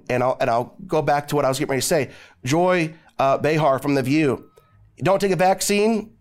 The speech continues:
which is talking about conservatives. "You need to start threatening Americans, threatening their freedoms unless they get vaccinated." C N N's Don Lemon.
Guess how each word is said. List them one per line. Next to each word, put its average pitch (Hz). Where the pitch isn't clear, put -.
which 156
is 143
talking 180
about -
conservatives. 180
"You 160
need 226
to 240
start -
threatening 233
Americans, 196
threatening 233
their 214
freedoms 202
unless 190
they 185
get 175
vaccinated." 143
C 202
N 202
N's 185
Don 170
Lemon. 170